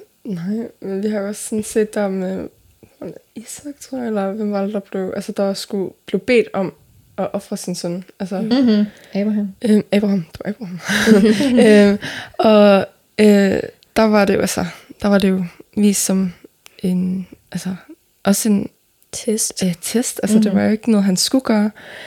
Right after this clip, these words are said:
Speaker 1: Så det kan godt være, at, altså, Gud sørger for, at okay, det bliver måske ikke lige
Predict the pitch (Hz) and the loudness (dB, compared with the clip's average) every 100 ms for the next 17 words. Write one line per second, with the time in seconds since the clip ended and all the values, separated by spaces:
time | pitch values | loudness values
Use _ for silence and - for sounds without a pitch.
0 | - - 226 208 208 202 202 196 - _ | -20 -8 0 2 2 2 -2 -4 -10 _
1 | _ - 190 202 - 214 - 208 214 - | _ -4 -2 -2 0 0 2 0 0 0
2 | 190 - - 196 175 180 190 185 180 196 | -2 0 0 0 2 0 0 0 0 0
3 | 190 208 208 208 180 | 4 6 8 8 4